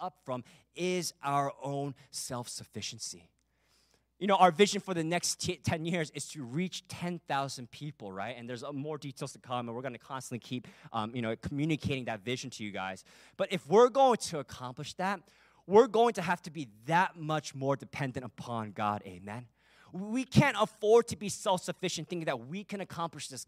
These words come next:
God-sized vision on our own. And the best way for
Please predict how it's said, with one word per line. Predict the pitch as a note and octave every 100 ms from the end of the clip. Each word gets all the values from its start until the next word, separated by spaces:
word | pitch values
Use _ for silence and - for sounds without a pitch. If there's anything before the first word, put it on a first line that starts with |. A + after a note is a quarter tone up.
| _
God-sized | F3 D#3+ F3 - E3 D3+ B2 G#2
vision | A#2 D#3 D#3 C#3
on | B2+ B2+
our | C3 C3
own. | B2+ C#3+ C3 F#2+ _ _ _ _ -
And | F#3+
the | E3+
best | C#3 G#3+ A#3 -
way | G#3 G#3+
for | -